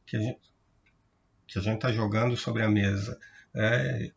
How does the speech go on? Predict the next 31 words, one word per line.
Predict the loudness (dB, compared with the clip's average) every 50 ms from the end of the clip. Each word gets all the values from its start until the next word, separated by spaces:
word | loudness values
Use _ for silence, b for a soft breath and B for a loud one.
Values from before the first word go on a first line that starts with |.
| _ -2
lá | 2 2 4
no | 4 2 2
começo, | 2 2 2 4 2 2 0 0 0 -2 -4 -4 -2 0 0 2 2
antes | 2 2 2 0 0 -2 -2 0 0
de | -2 0
começar | 0 0 0 0 0 -2 -2 0 0 0
a | 0
falar | 0 -2 -2 -2 0 0 -2
sobre | -2 -2 -4 -4 -2
Descartes, | -4 -4 -4 -4 -2 -2 0 0 -2 -2 -4 -8 -10
et | -8 -8
cetera | -8 -4 -4 -4 -4 -4 -6 -6 -6 -6
e | 0
tal, | 4 6 6 6 4 2 -2 B B B B B B B B B B B B B B B B B -2
ah, | 2 4 4 4 4 4 2 0 B B B B B B _ -2
ela | 0 2 2 2
começa, | 4 4 4 6 6 6 6 6 4 2 0 -2 0
então, | 0 0 -2 0 0 0 2 0 0 -2 _ -16
ela | -14 -12 -10 -12 -10
aparece | -6 -2 0 2 2 4 2 2 0 -2 -2 -2
na, | -2 0 -2 -2 -4 -4 -4
na | -4 -4
história, | -6 -6 -6 -2 2 4 4 4 4 2 -2 -6 B B B B B B B B B _ _
na | 0 0 0
sua | 0 0 -2 -2 -2
versão | -2 -4 -4 -4 -2 0 0
mais | 0 0 -2
forte, | -4 -4 -2 0 0 0 0 -2 -6 -8 -8 -8 -8 -10 b b b b b b b _ _
como | 0 2 4 4 4 2
uma | 2 0 -2
teoria | -2 -2 -2 0 2 2 2 4 4 6 6 6 6 6 6 4